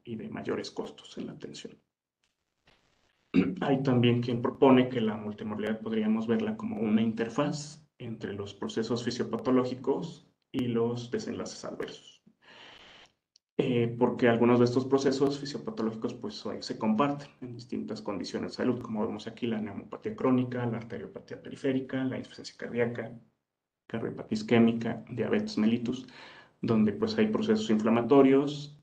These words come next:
desregulación hormonal, etcétera, y que, pues, eh, en conjunto todo esto se asocia a, a resultados adversos en términos de supervivencia, funcionamiento, estado cognitivo, calidad de vida.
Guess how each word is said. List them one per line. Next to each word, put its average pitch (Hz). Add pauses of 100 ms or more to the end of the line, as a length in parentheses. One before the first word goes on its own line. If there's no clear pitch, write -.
desregulación 107
hormonal, 123 (140)
etcétera, 131 (720)
y 120
que, 139
pues, - (220)
eh, 117
en 107
conjunto 120
todo 113
esto 113
se -
asocia 113 (100)
a, 104 (1040)
a 110 (180)
resultados 113
adversos 110
en -
términos 104
de 98
supervivencia, 120
funcionamiento, 117
estado -
cognitivo, -
calidad -
de 73
vida. -